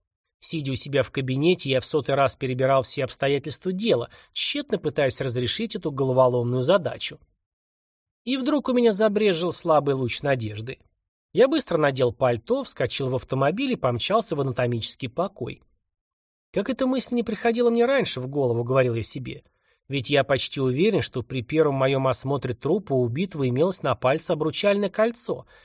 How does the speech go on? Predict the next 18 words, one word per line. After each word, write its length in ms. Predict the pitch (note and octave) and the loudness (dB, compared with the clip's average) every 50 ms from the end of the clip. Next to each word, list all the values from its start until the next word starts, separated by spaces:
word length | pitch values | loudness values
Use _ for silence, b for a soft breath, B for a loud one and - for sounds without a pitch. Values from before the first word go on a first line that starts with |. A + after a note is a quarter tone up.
| b b b - | b b b -2
Между 260 | C#3+ D#3 D#3+ G3+ B3 | 0 0 2 0 -2
тем, 240 | - - D4+ D4 B3 | -2 -2 -2 -2 -2
в 60 | - | -4
сохраняемых 720 | - - - - D#3+ D#3 D#3 D3+ C#3+ C3+ B2+ B2+ A2+ - | -6 -6 -2 2 2 4 4 4 2 2 0 -2 -4 -4
при 120 | - C3 | -6 -6
полиции 480 | A#2+ - C3+ C3 C3 B2 G#2+ - - B2 | 0 2 2 2 2 0 -6 -6 -6 -4
вещах 380 | A#2+ A#2+ - - C#3+ A#2 - - | -4 -2 -2 -2 -4 -4 -4 -2
покойного 540 | - B2+ A#2+ - A#3 B3+ C#4+ C4 C4 A#3+ | -2 -2 -2 -2 -4 -4 -2 0 0 0
его 240 | A3 F#3 A3 A3 B3 | 0 0 -2 -2 -2
не 200 | A#3+ B3 B3+ C#4 | -2 -2 -2 -2
имеется. 540 | C4+ B3 F3+ A#2 G#2 G2 - - - - _ _ _ _ _ _ _ _ _ _ _ _ - | 0 0 0 0 -2 -6 -10 -10 -10 -12 _ _ _ _ _ _ _ _ _ _ _ _ -4
Очевидно, 640 | - B2+ - - - B2+ A2+ A2+ D#3 - A2+ - | -4 -2 -2 -2 -4 -4 -4 -2 -2 0 2 2
мои 220 | E3 - D#3+ C3+ B2+ | 2 4 4 2 2
люди 240 | B2+ B2+ B2+ B2+ A#2+ | 0 0 -2 -4 -4
прозевали 560 | - C3 A#2 G#2+ A#2+ A#2 B2 D#3 A#3 C#4 C#4 | -4 -4 -2 -2 0 0 0 0 -2 -4 -4
эту 160 | - B3+ A3+ | -4 -2 0
важную 340 | G#3 F#3 C3+ A2+ B2 B2 A#2 | 2 2 2 2 0 -4 -4
подробность». 720 | - - C#3+ B2 A2+ A2+ A#2 - - - - - - - | 0 0 0 0 0 -6 -6 -10 -14 -14 -14 -14 -14 -20